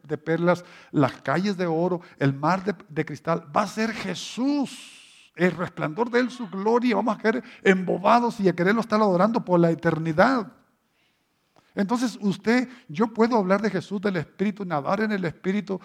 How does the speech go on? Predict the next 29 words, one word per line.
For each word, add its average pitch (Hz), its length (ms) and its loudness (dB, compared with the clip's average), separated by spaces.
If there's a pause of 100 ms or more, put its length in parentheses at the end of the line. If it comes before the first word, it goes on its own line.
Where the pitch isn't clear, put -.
(120)
gozarme 170 460 -4
en 202 60 -6
el 185 60 -6
Espíritu, 185 260 -8
pero 170 120 -4
no 185 120 -4
puedo 220 180 0
pasar 196 300 0
de 202 80 2
ahí 202 120 4
más 220 200 -2
allá. 208 720 2 (300)
La 170 200 8
gloria 185 460 2
es 190 100 0
de 208 80 0
Jesús. 214 680 -10 (360)
Dios 190 420 0
mismo 185 520 0 (180)
habita 190 440 4
en 165 100 -4
luz 202 320 -4
inaccesible, 202 1160 -2
donde 170 260 -4
ninguno 160 540 -6
de 214 80 0
los 180 240 -8
hombres, 196 360 -2 (380)
eh, 156 180 0